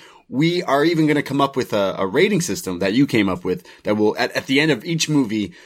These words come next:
rate our Bruce, rate our Bat, rate our, rate our villain,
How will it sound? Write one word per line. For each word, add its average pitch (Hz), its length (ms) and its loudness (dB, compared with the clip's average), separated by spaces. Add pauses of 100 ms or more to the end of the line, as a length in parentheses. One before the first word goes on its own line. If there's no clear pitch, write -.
(180)
rate 127 260 0
our 113 120 2
Bruce, 143 440 0 (220)
rate 131 200 2
our 117 120 2
Bat, 135 440 0 (260)
rate 147 200 0
our, 143 140 0
rate 151 320 0
our 127 80 4
villain, 160 540 0